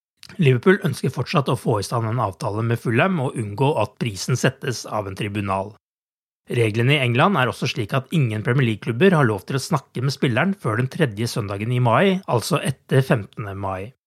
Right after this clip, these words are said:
Det er ikke en regel som gjelder for utenlandske klubber, og det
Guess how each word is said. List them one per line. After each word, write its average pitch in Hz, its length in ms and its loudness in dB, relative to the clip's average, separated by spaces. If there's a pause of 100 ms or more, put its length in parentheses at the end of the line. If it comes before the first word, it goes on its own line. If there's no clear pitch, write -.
(480)
Det 156 240 4
er 185 160 2
ikke 143 220 0
en 143 100 4
regel 113 240 0
som 143 140 0
gjelder 104 180 0
for 156 160 -6
utenlandske 113 560 -2
klubber, 165 480 4
og 127 160 -2
det 123 60 4